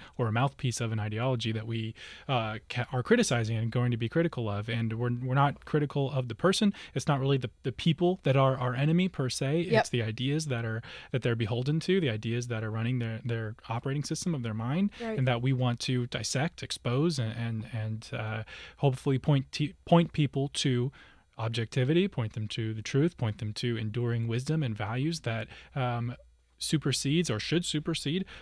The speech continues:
Speaker 1: what they're, uh, staking their worldview on. And that's
Speaker 2: Right.
Speaker 1: really what we're,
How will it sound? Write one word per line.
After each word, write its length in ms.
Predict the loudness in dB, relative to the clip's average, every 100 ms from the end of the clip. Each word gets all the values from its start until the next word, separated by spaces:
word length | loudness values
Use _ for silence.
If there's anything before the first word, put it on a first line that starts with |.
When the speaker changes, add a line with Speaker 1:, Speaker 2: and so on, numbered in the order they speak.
| -6
Speaker 1:
what 260 | 0 0 2
they're, 420 | 2 2 2 0 0
uh, 280 | 0 2 0
staking 460 | 0 -2 0 0
their 240 | 2 2 2
worldview 500 | 2 0 0 0 0
on. 300 | 0 -4 -4
And 180 | -2 0
that's 300 | 2 2 2
Speaker 2:
Right. 80 | 0
Speaker 1:
really 180 | 2 2
what 220 | 0 0
we're, 280 | 0 0